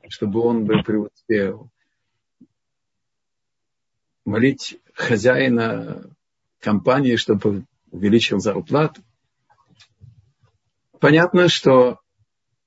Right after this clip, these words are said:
здесь речь идёт об отношении к самому Творцу. Молитва — это разговор на "ты" с самим Творцом.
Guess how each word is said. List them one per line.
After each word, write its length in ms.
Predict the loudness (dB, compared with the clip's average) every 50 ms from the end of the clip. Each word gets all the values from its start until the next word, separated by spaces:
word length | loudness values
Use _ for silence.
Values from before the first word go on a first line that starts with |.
| _ _ _ _
здесь 340 | -8 0 2 2 2 2 0
речь 220 | -2 -2 0 -2
идёт 420 | -2 0 2 2 2 2 0 -6 _ _ _ _ _ _ _ _ _ _ _
об 200 | -8 -8 -8 -10 -16 _ _
отношении 880 | -10 -10 -6 -8 -6 -4 -2 0 0 0 0 0 0 0 -2 -2 -4 -6 _
к 200 | -12 -10 -10 -10
самому 540 | -8 -4 -2 -2 0 0 0 0 -2 -2 -4
Творцу. 480 | -2 -2 -2 -2 -4 -10 -16 -16 -18 _ -20 -20 _ _ _ -20 _ _ _ _ _ _ _ _ _ _ _ _ _ _ _ _ _ _ _ _ _ -4
Молитва — 500 | -2 0 2 2 2 0 0 -2 -4 -4 -4
это 260 | -4 -6 -4 -2 0
разговор 560 | 0 0 -2 -4 -4 -2 0 2 2 2 2 2
на 140 | -2 -2
"ты" 160 | -2 -4 -6 -6
с 80 | -4
самим 320 | -6 -4 -4 -4 -4 -4 -6
Творцом. 500 | -6 -6 -8 -8 -8 -14 -18 -18 -20